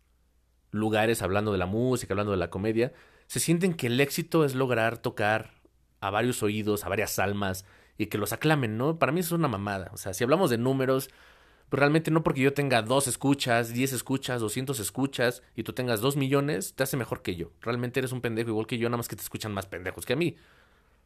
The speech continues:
Esa es la gran diferencia. Sin embargo, estas personas que tal cual se llevan, pero no se aguantan, es el claro ejemplo del comediante cagapalos que solamente opina y dice cosas desde su trinchera, desde sus amigos, amigas, amigues en general,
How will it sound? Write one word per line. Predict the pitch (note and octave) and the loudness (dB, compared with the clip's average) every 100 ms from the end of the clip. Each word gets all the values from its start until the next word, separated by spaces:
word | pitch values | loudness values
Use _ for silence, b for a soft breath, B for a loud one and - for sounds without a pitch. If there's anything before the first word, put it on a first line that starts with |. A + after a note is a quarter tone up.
| _ | _
Esa | - | -4
es | |
la | G#2+ | -2
gran | G2+ G#2 | 0 -2
diferencia. | F#2+ G2 A#2 G#2+ - - b b b | -2 0 0 -4 -10 -14 b b b
Sin | - C3+ | -6 2
embargo, | D3 D#3 D3 | 4 4 4
estas | D#3+ F3+ | 4 2
personas | C#3 A#2 B2+ C3+ B2 - | 0 2 2 2 0 -4
que | - F#2+ | -2 -2
tal | F#2+ F2 | -2 -4
cual | - F2+ - - | -2 -4 -4 -6
se | G2+ | -4
llevan, | G2+ C#3 C3+ G#2 F#2 | 4 6 6 2 0
pero | G2 G#2 | 0 0
no | B2 | 2
se | C3+ | 4
aguantan, | C3 B2+ B2 C3+ - _ | 4 2 0 -2 -4 _
es | - A#3 | -2 0
el | C3 A#2 - | -2 -2 -4
claro | - C3 C#3+ D3 C#3 | -2 2 4 6 4
ejemplo | G#2+ - A#2+ A#2 B2 B2 B B B - | 2 0 -2 2 2 2 B B B -4
del | G#2 | -2
comediante | G2 F#2+ G#2 G#2+ G#2 - G#2+ G#2+ F#2+ F#2+ | 0 0 0 -2 -4 0 2 2 -2 -6
cagapalos | - D#2+ D2+ - G2+ F#2+ A2+ - | -6 -4 -4 -2 -2 0 -4 -6
que | - | -10
solamente | G2+ G2+ G#2 G2+ G2 | -4 -4 -4 -2 -2
opina | A2 E3 F3 A#2 | 0 2 2 2
y | G2 | 0
dice | A2 G2+ | 0 -2
cosas | F2 E2+ F#2+ F#2 - b b b - | -4 -4 -6 -8 -10 b b b -10
desde | G2+ G2 | -6 -4
su | G#2 | -4
trinchera, | G2+ G2+ G2 B2+ B2+ B2+ | -4 -4 -2 2 4 4
desde | A2+ F#2+ | 0 -4
sus | F2+ G2 | -6 -4
amigos, | F#2+ A#2 B2 G#2+ G2+ F#2 | -2 0 2 0 0 -4
amigas, | F#2+ A2+ G#2+ F2 F#2+ | -4 -2 0 -2 -4
amigues | F#2 B2 B2 G#2 G2+ | -4 -2 0 -2 -4
en | F2+ | -6
general, | F#2+ G2+ G#2 | -4 -2 -4